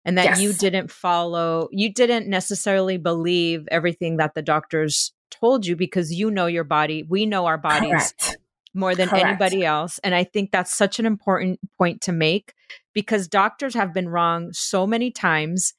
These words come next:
Speaker 2: Oh
Speaker 1: And
Speaker 2: my
Speaker 1: a
Speaker 2: God,
Speaker 1: lot
Speaker 2: yes.
Speaker 1: of women have gone through horrible things because they listen to their doctor instead of their own intuition. It's always good
Speaker 2: Yes.
Speaker 1: to get two, three, even four, um, opinions, right? So
Speaker 2: Yes,
Speaker 1: I just
Speaker 2: for
Speaker 1: wanted to,
Speaker 2: sure.
Speaker 1: to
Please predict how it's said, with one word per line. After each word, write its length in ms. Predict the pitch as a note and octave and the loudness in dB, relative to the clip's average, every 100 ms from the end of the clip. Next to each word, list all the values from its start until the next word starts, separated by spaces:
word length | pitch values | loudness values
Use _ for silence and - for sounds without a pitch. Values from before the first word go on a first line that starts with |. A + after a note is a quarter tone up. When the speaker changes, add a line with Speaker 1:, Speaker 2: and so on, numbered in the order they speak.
| _ - | _ -2
Speaker 2:
Oh 120 | G3 | 2
Speaker 1:
And 180 | F#3 F#3 | 2 2
Speaker 2:
my 80 | |
Speaker 1:
a 20 | F#3 | 0
Speaker 2:
God, 160 | E3+ | 2
Speaker 1:
lot 160 | F3+ G3 | 4 2
Speaker 2:
yes. 200 | A3+ F#3 | 2 -2
Speaker 1:
of 60 | F3+ | 0
women 400 | F#3+ F#3+ F#3 F#3 | 0 0 0 -2
have 440 | F3 E3+ E3+ D3+ - - _ _ _ _ _ _ _ F#3 | 0 2 0 -4 -14 -20 _ _ _ _ _ _ _ -4
gone 300 | G3 F#3+ G3 | 0 0 0
through 380 | G3 F#3+ F#3 - E3 _ | 0 0 -2 -8 -18 _
horrible 440 | - C4+ D4+ C#4+ A3+ | -4 2 2 2 -4
things 400 | G#3 F#3+ F#3+ - | -2 -2 -2 -2
because 520 | F#3+ - F3 E3+ - | -4 0 0 0 -2
they 100 | F3+ | 0
listen 300 | E3+ E3 F3+ | 0 0 -2
to 120 | D#3+ | -2
their 120 | E3 D#3+ | 0 2
doctor 320 | D#3 D3+ D#3+ | 0 0 -4
instead 260 | D3+ E3+ | -2 -2
of 100 | D#3 | -2
their 140 | D3+ D#3 | 0 0
own 160 | E3 | 0
intuition. 640 | E3+ F#3 F#3+ D#3+ - D#3+ D#3+ | 0 -2 0 2 0 -2 -4
It's 140 | D#3 | -2
always 280 | E3 E3 E3 | 0 2 2
good 140 | D#3+ | 2
Speaker 2:
Yes. 220 | F#3 G3+ - | 4 2 0
Speaker 1:
to 60 | F3+ | -4
get 280 | E3+ D#3+ - _ _ - | 0 0 0 _ _ -8
two, 280 | A#3 G#3+ | -2 -2
three, 340 | G#3 - F#3+ F#3+ - | -2 -2 -2 -2 -4
even 260 | G3+ F#3+ F3 | -2 0 0
four, 580 | - F#3+ F3 E3+ E3 D3+ - | -2 -4 0 2 0 -4 -4
um, 480 | F3+ E3+ D#3+ D#3+ D#3+ - | 0 0 -2 -8 -10 -6
opinions, 600 | F#3+ G#3+ G3+ F3 D3+ D3 | -4 0 0 0 -4 -4
right? 340 | D3+ D#3 F3+ - | 0 0 0 0
So 180 | G#3 | 2
Speaker 2:
Yes, 360 | E3+ D#3 - - | 4 2 0 -2
Speaker 1:
I 80 | A3+ | -2
just 160 | G#3+ - | -2 0
Speaker 2:
for 60 | |
Speaker 1:
wanted 200 | B3 A#3+ A3+ | 2 4 6
to, 40 | |
Speaker 2:
sure. 280 | A3 E3 E3 | 6 4 2
Speaker 1:
to 100 | - | -6